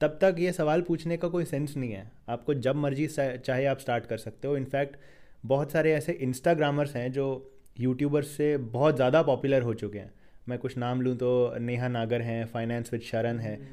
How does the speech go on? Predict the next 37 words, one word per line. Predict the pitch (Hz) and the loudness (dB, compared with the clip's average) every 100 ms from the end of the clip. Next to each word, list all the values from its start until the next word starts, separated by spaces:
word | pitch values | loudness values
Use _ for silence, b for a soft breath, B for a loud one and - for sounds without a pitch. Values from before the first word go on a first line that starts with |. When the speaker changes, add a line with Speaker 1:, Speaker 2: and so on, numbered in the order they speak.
| B | B
Speaker 1:
फाइनेंस | 143 143 202 226 | 2 4 4 4
यूट्यूबर्स। | 175 135 123 131 | 2 2 0 0
मैंने | 151 | 2
कभी | 175 180 | 4 4
इमेजिन | 143 135 147 185 | 2 2 2 2
नहीं | 190 | 2
किया | 165 147 | 2 2
था | 180 | 0
कि | 180 | 0
लोग | 196 196 - - - | 0 0 -4 -16 -2
पढ़ाई | 143 135 151 180 - - | 2 4 4 2 -2 -4
सिखा | 147 147 143 | -2 0 0
सकते | 139 - 147 | -2 -2 -2
हैं | 139 | -2
Instagram | 127 139 131 131 | 0 0 0 0
पे, | 180 | 0
जहाँ | 170 151 | 0 0
पर | 156 | 0
लोग | 156 151 | 0 0
डांस | 127 123 135 - | -2 -2 -2 -2
वीडियोज़ | 123 123 127 127 | 2 4 4 4
और | 123 | 2
TikTok | 127 123 - | 2 -4 0
और | 120 120 120 | 0 2 0
ये | 113 | 0
सब | 120 110 | -2 -4
देखते | 104 - 127 | -4 -4 -6
हैं। | 208 B B B | -6 B B B
उस | 196 | 4
प्लेटफॉर्म | 196 160 151 156 202 208 | 6 4 4 4 2 2
पे | 185 160 160 - B - | 4 2 2 -2 B -8
उन्होंने | 147 147 156 160 165 - - - 139 | -2 0 2 2 0 -2 -10 -6 0
ऐसा, | 151 185 185 165 | 2 6 6 6
मतलब, | 143 151 147 131 - - - | 2 2 2 0 -12 -14 -4
इनोवेट | 139 151 160 165 | 0 4 4 2
किया | - 139 143 | 2 2 2
कि | 143 160 | 2 -2